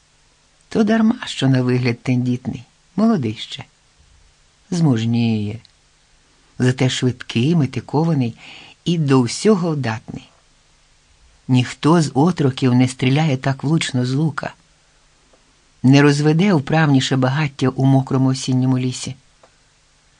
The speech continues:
не запече спійманого у сельце тетерука, як він. А пробігти без відпочинку кільканадцять поприщ, узяти невидимий слід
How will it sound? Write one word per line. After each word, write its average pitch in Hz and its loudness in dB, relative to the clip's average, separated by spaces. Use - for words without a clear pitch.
не 131 4
запече 170 2
спійманого 131 2
у 131 -2
сельце 147 -2
тетерука, 135 0
як 165 0
він. 113 -4
А 113 0
пробігти 120 0
без 135 2
відпочинку 135 0
кільканадцять 135 0
поприщ, - -4
узяти 139 2
невидимий 139 2
слід 170 0